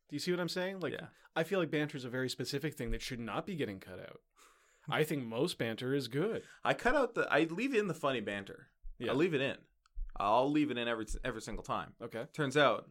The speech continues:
Speaker 2: you and I, we're just not funny is the problem. <laughs>
Speaker 1: Well, we've known that for a long time.
Speaker 2: No, I've thought
Speaker 1: A
Speaker 2: I was
Speaker 1: long
Speaker 2: funny.
Speaker 1: I know, but I keep telling you you're not. And you won't listen.
Speaker 2: Well, it's 'cause I've,
Speaker 1: You
Speaker 2: uh,
Speaker 1: won't listen.
Speaker 2: aggressive,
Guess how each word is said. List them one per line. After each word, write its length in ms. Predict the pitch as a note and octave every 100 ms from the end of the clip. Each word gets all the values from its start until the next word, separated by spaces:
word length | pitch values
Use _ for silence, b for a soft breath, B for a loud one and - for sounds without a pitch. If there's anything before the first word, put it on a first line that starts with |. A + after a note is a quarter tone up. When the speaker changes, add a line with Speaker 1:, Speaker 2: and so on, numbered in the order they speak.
| -
Speaker 2:
you 160 | A#2+
and 100 | A#2
I, 220 | B2+ G2+ G2
we're 80 |
just 180 | A2 A2
not 140 | E2 -
funny 240 | - - -
is 100 | -
the 80 |
problem. 260 | - - - -
<laughs> 340 | F#3 - - -
Speaker 1:
Well, 100 | C#3+
we've 120 | D#3+
known 140 | C3 G#2+
that 120 | F#2
for 120 | F#2
a 60 | E2
long 200 | D#2 E2+
time. 280 | F2+ - - -
Speaker 2:
No, 140 | F3+ G#3+
I've 240 | G3+ C#4
thought 240 | - F3+
Speaker 1:
A 40 | F3+
Speaker 2:
I 60 |
was 200 | F#3+ G3+
Speaker 1:
long 160 | G#3 C#4+
Speaker 2:
funny. 140 | - - B B
Speaker 1:
I 240 | - C#3
know, 260 | C#3+ C#3+ C3+
but 100 | B2+
I 100 | B2+
keep 240 | - -
telling 320 | - E3+ G3+ F#3
you 100 | D3
you're 160 | C3+
not. 400 | C3 D3+ E3+ C#3+ - _ - B B B B B -
And 140 | B2+
you 140 | C#3
won't 460 | C#3 C3+ G#3 A#3+ A#3+ - - -
listen. 560 | - C#4 - A#3+ C#3 -
Speaker 2:
Well, 160 | B2+ B2+
it's 100 | A#2+
'cause 200 | D3 B2
I've, 260 | G#2+ G#2+ G2
Speaker 1:
You 60 | G#2
Speaker 2:
uh, 100 | G2+
Speaker 1:
won't 200 | - -
listen. 420 | - - - -
Speaker 2:
aggressive, 760 | C3+ - A#2 G#2+ - G#2 F#2+